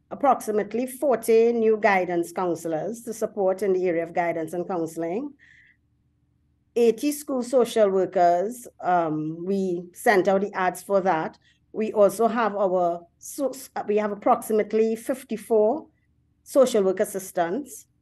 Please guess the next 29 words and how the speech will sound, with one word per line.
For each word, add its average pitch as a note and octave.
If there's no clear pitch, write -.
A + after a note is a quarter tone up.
So B3
we C4
are C4+
in C#4+
the C#4+
process F#3+
of E3+
getting F#3+
there. D#3+
What A3
we B3
are A#3+
doing A#3
is A3
that F#3+
we G3
are F#3
using G3
our F3+
team G#3+
approach. C4
So G#3+
units G3+
are G#3+
not F#3+
working G#3+
in G#3
silos. G#3+
We F#3+